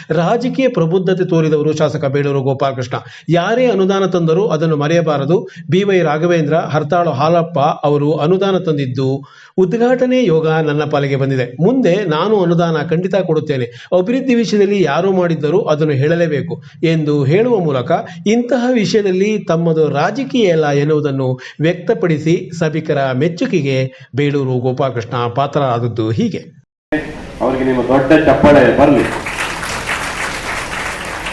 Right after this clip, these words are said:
Speaker 2: ಯಾರೇ ಕೊಟ್ಟರು ಸಹ ಅದು ಸರ್ಕಾರದ ಕೆಲಸ ಆದರೂ ಸಹ ಕೊಟ್ಟಂಥವರಿಗೆ ಅಭಿನಂದನೆ ಸಲ್ಲಿಸಬೇಕಾಗುತ್ತೆ. ಹಾಗಾಗಿ ಅವರು ಕೊಟ್ಟಿರುವಂಥ ಒಂದೂವರೆ ಕೋಟಿ ರೂಪಾಯಿ ಅನುದಾನದಲ್ಲಿ ಇವತ್ತು ಕೆಳಮದ್ದನ್ನು ಮುಗಿಸಿ ಮೇಲ್ಗಡೆಯನ್ನು ಸ್ವಲ್ಪ ಮುಗಿಸಿದ್ದೀರಿ.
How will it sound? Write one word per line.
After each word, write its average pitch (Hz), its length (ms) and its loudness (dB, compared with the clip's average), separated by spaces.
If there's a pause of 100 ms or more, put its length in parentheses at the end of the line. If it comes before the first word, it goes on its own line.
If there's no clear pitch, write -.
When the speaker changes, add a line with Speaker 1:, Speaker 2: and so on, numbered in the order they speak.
(280)
Speaker 2:
ಯಾರೇ 160 340 6
ಕೊಟ್ಟರು 151 340 6
ಸಹ 151 400 6 (180)
ಅದು 123 480 -4
ಸರ್ಕಾರದ 139 480 4
ಕೆಲಸ 127 300 0
ಆದರೂ 123 380 0
ಸಹ 143 80 2
ಕೊಟ್ಟಂಥವರಿಗೆ 131 880 0
ಅಭಿನಂದನೆ 117 500 -2
ಸಲ್ಲಿಸಬೇಕಾಗುತ್ತೆ. - 1300 -8
ಹಾಗಾಗಿ 151 640 4 (400)
ಅವರು 160 200 6
ಕೊಟ್ಟಿರುವಂಥ 156 560 6
ಒಂದೂವರೆ 147 480 6
ಕೋಟಿ 143 240 2
ರೂಪಾಯಿ 139 360 2
ಅನುದಾನದಲ್ಲಿ 139 680 2
ಇವತ್ತು 127 560 -2 (320)
ಕೆಳಮದ್ದನ್ನು 143 560 4
ಮುಗಿಸಿ 139 380 0
ಮೇಲ್ಗಡೆಯನ್ನು 139 480 2
ಸ್ವಲ್ಪ 123 240 -2
ಮುಗಿಸಿದ್ದೀರಿ. 123 520 -2